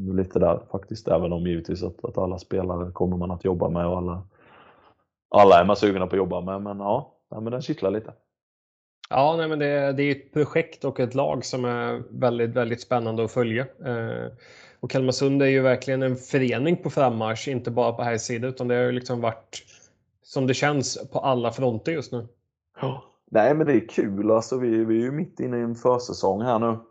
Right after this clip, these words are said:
Speaker 1: eh, och drar på med olika grejer. Och, och då, då börjar man ju liksom att, man börjar ju känna den här pulsen. Visst, det blir ett sommaruppehåll här, men, eh, också, men, ja, men vi har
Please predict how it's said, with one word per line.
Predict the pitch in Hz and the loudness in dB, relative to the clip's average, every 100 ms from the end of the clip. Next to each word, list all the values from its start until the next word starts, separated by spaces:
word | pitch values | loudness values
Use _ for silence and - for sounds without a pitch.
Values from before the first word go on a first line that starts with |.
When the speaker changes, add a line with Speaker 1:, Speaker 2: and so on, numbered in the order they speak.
| _ - | _ -12
Speaker 1:
eh, | 101 101 101 101 95 - - - - - - - - | -6 -4 -4 -4 -4 -4 -6 -6 -6 -6 -6 -6 -6
och | - | -8
drar | 104 98 | 0 0
på | 95 104 95 | 2 2 2
med | 95 | 2
olika | 98 95 95 | 0 -2 -2
grejer. | 95 98 90 92 92 _ _ _ _ - | 2 4 4 0 -4 _ _ _ _ -6
Och, | 101 98 98 95 - | -2 0 0 -2 -2
och | - | 0
då, | 95 95 98 95 | 2 2 0 -2
då | 95 | -2
börjar | 98 107 104 90 | 4 4 4 2
man | 90 90 | -2 -4
ju | |
liksom | 92 98 - 98 | -4 -4 -6 -4
att, | 98 98 - _ | -2 -4 -8 _
man | - 101 | -4 4
börjar | 101 | 6
ju | 98 | 6
känna | 110 101 90 | 4 0 0
den | 101 | -2
här | 104 | -2
pulsen. | 107 98 104 - 101 104 101 | 0 -2 -2 -4 -4 -4 -6
Visst, | 101 98 | -8 -8
det | 95 | -8
blir | 95 101 | -4 -6
ett | 101 | -4
sommaruppehåll | 104 101 95 - 98 95 107 | -6 -6 -8 -8 -4 -2 0
här, | 98 90 | 0 0
men, | 95 98 95 _ _ _ _ - | -2 -8 -12 _ _ _ _ -8
eh, | 95 95 92 | -6 -4 -4
också, | 92 - - | -6 -4 0
men, | 98 95 92 95 - | 0 0 -4 -6 -4
ja, | 82 90 107 107 | -2 0 0 0
men | 107 104 | -2 -2
vi | 98 | 0
har | 101 113 | 0 -2